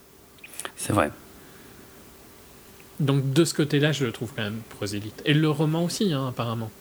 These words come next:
Speaker 2: Parce que
Speaker 1: Mhm.
Speaker 2: sinon, il serait pas enseigné dans des écoles, euh,
Speaker 1: Non, bien, bah, bien sûr,
Speaker 2: pour,
Speaker 1: bien
Speaker 2: euh,
Speaker 1: sûr.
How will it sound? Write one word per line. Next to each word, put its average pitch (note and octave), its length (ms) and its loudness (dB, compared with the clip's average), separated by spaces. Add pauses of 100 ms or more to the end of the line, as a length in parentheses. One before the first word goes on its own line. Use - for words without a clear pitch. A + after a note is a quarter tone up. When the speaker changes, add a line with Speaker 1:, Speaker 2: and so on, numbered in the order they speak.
Speaker 2:
Parce - 160 2
que C3 80 4
Speaker 1:
Mhm. C3+ 60 12
Speaker 2:
sinon, C3+ 200 6
il B2 80 0
serait - 180 -2
pas G#2+ 120 -2
enseigné A2 440 0
dans G2+ 160 0
des G2 220 -2
écoles, G#2 220 -2
euh, G2 300 0 (140)
Speaker 1:
Non, G3+ 120 8
bien, D#3+ 200 4
bah, A#2 140 2
bien C3+ 240 4
sûr, E3+ 240 4
Speaker 2:
pour, A2+ 100 4
Speaker 1:
bien C3 80 4
Speaker 2:
euh, - 20 0
Speaker 1:
sûr. C3 220 0